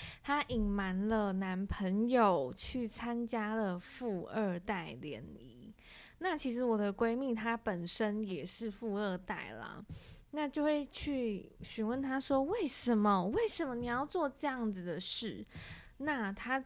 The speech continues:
给我的回答就是：“哦，因为我自己就是富二代，她从小被灌输的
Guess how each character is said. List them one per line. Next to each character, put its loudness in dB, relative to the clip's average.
给 4
我 4
的 0
回 0
答 0
就 -2
是 -6
：“哦， 2
因 0
为 2
我 2
自 -6
己 -4
就 -2
是 -2
富 -4
二 0
代， -6
她 -4
从 0
小 2
被 0
灌 0
输 -2
的 2